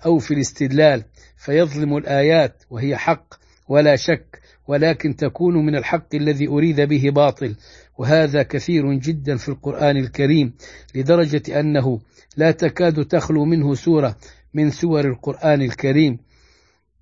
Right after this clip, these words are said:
وكم حبب هذا النوع للناس، فترى الألسنة تلوكه وتردده كالببغاء،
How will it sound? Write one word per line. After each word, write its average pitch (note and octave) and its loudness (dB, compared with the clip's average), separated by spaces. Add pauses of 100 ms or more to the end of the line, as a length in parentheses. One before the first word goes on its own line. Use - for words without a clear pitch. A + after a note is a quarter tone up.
(760)
وكم D3 2
حبب D#3+ 2
هذا D3+ 2
النوع D#3 -2
للناس، C#3+ -2 (240)
فترى E3+ 0
الألسنة D#3+ -2
تلوكه D3 -2 (280)
وتردده D3 -2
كالببغاء، C#3+ 2